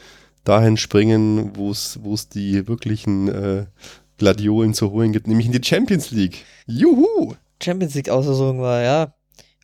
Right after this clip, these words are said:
Speaker 2: U-, und eigentlich, äh, eine sehr überraschende Gruppe. So, wir ha-, wir,
Speaker 1: Ja.
Speaker 2: wir, wir spielen nicht, äh, gegen Donetsk, Arsenal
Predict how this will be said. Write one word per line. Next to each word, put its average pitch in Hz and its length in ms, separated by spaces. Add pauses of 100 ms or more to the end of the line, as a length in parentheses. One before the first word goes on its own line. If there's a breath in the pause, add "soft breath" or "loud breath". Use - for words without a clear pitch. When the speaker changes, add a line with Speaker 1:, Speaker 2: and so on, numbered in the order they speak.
(140)
Speaker 2:
U-, 139 220 (260)
und 139 260
eigentlich, 147 580
äh, 135 520 (340)
eine 131 220
sehr 143 240
überraschende 180 600
Gruppe. 170 400
So, 131 320
wir 135 120
ha-, - 120
wir, 143 180
Speaker 1:
Ja. 123 200
Speaker 2:
wir, 147 180
wir 143 120
spielen 156 340
nicht, 185 260
äh, 160 220
gegen 156 260
Donetsk, 175 480
Arsenal 156 380